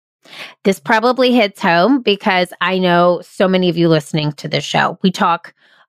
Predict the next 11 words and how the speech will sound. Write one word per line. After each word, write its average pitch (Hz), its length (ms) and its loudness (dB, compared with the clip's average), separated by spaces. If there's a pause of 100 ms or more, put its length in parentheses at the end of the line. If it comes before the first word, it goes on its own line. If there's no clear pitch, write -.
regularly 156 640 -2
because 156 280 -8
so - 140 0
many 185 220 4
of 175 80 -2
you 170 100 0
reach 151 260 -4
out. 262 320 0 (360)
We - 60 -8
have 147 100 -8
conversations. 180 1040 -4